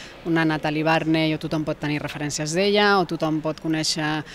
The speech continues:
inclús una Dusty Springfield per la seva carrera musical,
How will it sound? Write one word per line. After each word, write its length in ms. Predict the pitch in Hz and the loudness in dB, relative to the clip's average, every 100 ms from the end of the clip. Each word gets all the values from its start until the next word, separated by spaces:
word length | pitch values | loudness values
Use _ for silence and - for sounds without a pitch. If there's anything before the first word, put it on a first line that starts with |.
| - - - | -16 -18 -6
inclús 320 | 160 156 156 160 | -6 -4 -4 -4
una 140 | 143 | -4
Dusty 240 | 139 - 151 | -4 -6 -8
Springfield 680 | - 185 220 - 254 269 320 | -4 -2 -2 -2 -2 -2 -4
per 80 | 156 | -4
la 80 | 151 | -4
seva 220 | 143 147 143 | -2 -4 -4
carrera 240 | 143 143 | -4 -4
musical, 540 | 143 143 143 160 240 | -4 -6 -2 0 0